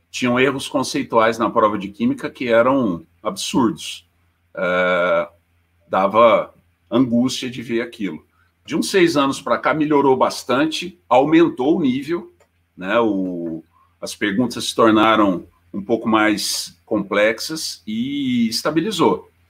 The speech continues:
É, melhoraram bastante a qualidade, é, digamos, técnica da, das questões,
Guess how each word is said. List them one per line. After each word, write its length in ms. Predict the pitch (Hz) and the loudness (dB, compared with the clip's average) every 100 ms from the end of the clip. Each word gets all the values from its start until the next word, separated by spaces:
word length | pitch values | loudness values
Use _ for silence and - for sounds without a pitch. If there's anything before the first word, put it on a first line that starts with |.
| _ _ | _ _
É, 120 | 98 | -2
melhoraram 540 | 107 117 117 117 131 127 | 2 4 4 6 4 4
bastante 520 | 113 101 - 135 139 | 2 0 -2 -2 -2
a 20 | 120 | -2
qualidade, 840 | 113 104 90 98 101 87 87 80 _ _ _ _ | -2 0 2 2 2 -2 -8 -10 _ _ _ _
é, 200 | 87 92 | -6 -6
digamos, 460 | 92 92 117 107 - | -6 0 0 0 -2
técnica 580 | 113 113 113 101 85 | -2 -2 -2 -8 -6
da, 460 | 92 92 87 85 78 _ | -2 0 2 0 -4 _
das 180 | - 101 | -8 -8
questões, 1040 | - 92 - - 120 135 131 123 - - | -8 -10 -8 -2 0 2 0 -2 -4 -8